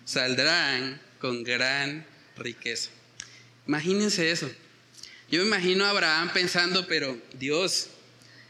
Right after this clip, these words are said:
o sea, los que vivían novecientos años era del diluvio para atrás, ¿no?". Sea, cuatrocientos, o sea,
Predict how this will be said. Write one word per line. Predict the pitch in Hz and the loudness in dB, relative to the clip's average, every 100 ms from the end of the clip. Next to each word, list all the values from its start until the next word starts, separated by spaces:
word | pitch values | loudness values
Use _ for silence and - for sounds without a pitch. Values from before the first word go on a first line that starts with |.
| - - | -20 -10
o | 127 | -2
sea, | 143 143 | 0 0
los | 135 | -2
que | 135 | -4
vivían | 131 123 135 185 | -2 -2 0 0
novecientos | 202 175 147 156 175 | 0 0 -2 -2 -2
años | 175 196 240 196 | -2 -2 -4 -4
era | 185 190 | -4 -4
del | 165 | -6
diluvio | 131 135 170 | -10 -10 -6
para | 170 120 | -6 -4
atrás, | 143 185 165 | -2 -4 -4
¿no?". | 135 190 - - - - - - - - - | -10 -14 -18 -20 -20 -20 -20 -20 -20 -20 -6
Sea, | 139 - - | -6 -6 -6
cuatrocientos, | 147 135 139 127 - 180 202 202 302 - - - - - - - - - - | -4 -2 -2 -4 0 0 0 0 -2 -2 -8 -12 -20 -20 -20 -20 -20 -20 -12
o | - | -4
sea, | 131 120 117 | 0 0 -2